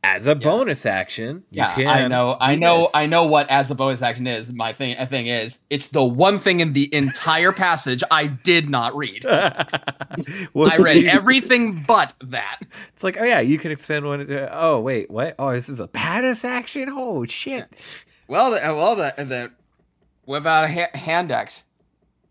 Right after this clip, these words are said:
Speaker 1: Uh, yeah,
Speaker 2: Ha-,
Speaker 1: that's
Speaker 2: have,
Speaker 1: throw-,
Speaker 2: have
Speaker 1: that's
Speaker 2: a throw
Speaker 1: throwable.
Speaker 2: at that.
Speaker 1: And
Speaker 2: Yeah,
Speaker 1: it's within
Speaker 2: one hundred percent
Speaker 1: range.
Speaker 2: throwable. Yeah.
Speaker 1: Go for it.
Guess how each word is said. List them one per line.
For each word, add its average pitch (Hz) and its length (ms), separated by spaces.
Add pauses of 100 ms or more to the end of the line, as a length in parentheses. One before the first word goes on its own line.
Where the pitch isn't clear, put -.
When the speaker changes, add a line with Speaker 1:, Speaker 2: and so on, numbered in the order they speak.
(140)
Speaker 1:
Uh, 120 180
yeah, 170 80
Speaker 2:
Ha-, 175 80
Speaker 1:
that's 165 180
Speaker 2:
have, 147 200
Speaker 1:
throw-, 131 80
Speaker 2:
have 143 220
Speaker 1:
that's - 120
Speaker 2:
a 131 40
throw 113 200
Speaker 1:
throwable. 123 60
Speaker 2:
at 135 60
that. 127 280 (400)
Speaker 1:
And 120 260
Speaker 2:
Yeah, 185 240 (120)
Speaker 1:
it's 117 220
within 143 80
Speaker 2:
one 131 100
hundred 135 220
percent 113 320
Speaker 1:
range. 95 180
Speaker 2:
throwable. 104 120 (720)
Yeah. 156 180 (360)
Speaker 1:
Go 117 160
for 147 280
it. - 100